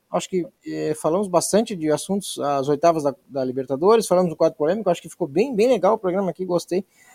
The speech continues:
desse bate-papo, dessa, dessa resenha aqui com os no-, com os amigos aqui, Francisco, Máximo e Augusto Coelho.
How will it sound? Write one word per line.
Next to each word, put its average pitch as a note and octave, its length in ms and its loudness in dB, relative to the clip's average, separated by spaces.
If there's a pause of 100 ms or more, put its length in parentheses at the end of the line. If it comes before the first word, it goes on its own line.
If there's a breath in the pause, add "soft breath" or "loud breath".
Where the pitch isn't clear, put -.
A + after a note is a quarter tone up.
(160 soft breath)
desse E3 220 2
bate-papo, E3+ 480 4
dessa, D#3+ 300 2
dessa D3 260 -2
resenha D3+ 400 -2
aqui D#3+ 220 -8
com C#3 480 -10
os B2+ 120 -12
no-, C3+ 280 -6
com C#3+ 100 -16
os C3 80 -8
amigos C#3+ 360 -2
aqui, C#3 180 -12
Francisco, D3 680 -8
Máximo C#3 480 -4
e C3+ 60 -2
Augusto C#3 400 -4
Coelho. F#3+ 480 2